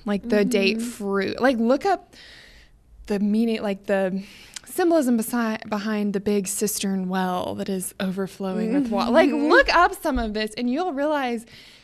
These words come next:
Speaker 1: this is a pornographic novel in the middle of the Bible. Like, this is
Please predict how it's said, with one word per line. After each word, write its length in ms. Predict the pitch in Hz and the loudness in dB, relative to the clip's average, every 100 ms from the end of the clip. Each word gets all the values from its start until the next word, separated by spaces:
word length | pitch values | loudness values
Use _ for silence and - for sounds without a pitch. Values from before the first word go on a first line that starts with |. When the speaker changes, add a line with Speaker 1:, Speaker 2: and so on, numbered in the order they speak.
| _ | _
Speaker 1:
this 160 | 381 539 | -4 -2
is 120 | 349 | 0
a 120 | 214 | -2
pornographic 760 | - - 262 302 220 240 240 214 | -4 -2 2 4 4 4 2 -2
novel 640 | 202 185 185 240 233 220 - | -2 2 8 8 8 8 8
in 120 | 277 | 8
the 160 | 294 262 | 8 8
middle 300 | 254 269 330 | 8 10 8
of 260 | 311 302 | 6 2
the 120 | 247 208 | 2 0
Bible. 640 | 190 190 190 208 220 208 | -2 0 2 2 2 0
Like, 220 | 220 214 | 0 0
this 200 | 208 311 | 0 2
is 180 | 415 330 | 2 2